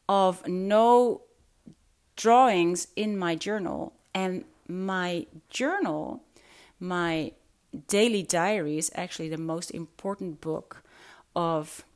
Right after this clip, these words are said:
all the books that I write, because if there is nothing to tell at the end of the day, or I don't have the time at the end of the day or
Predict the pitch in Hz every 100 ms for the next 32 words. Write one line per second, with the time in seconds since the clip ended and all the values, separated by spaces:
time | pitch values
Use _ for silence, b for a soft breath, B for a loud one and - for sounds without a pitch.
0 | _ _ - 254 196 160 151 - 139 143
1 | 143 143 147 - 156 - 156 156 156 -
2 | 196 180 185 170 165 156 156 156 165 185
3 | - 226 208 180 170 b b b b -
4 | - 202 180 160 151 156 _ _ _ -
5 | 247 247 202 190 214 - 185 180 170 165
6 | 165 165 156 156 202 B B _ - 370
7 | 330 190 180 220 - _ - 185 190 185
8 | 175 160 156 - 269 330 185 175 220 _
9 | _ - 175 175 165 156 156 160 160 -
10 | 156 151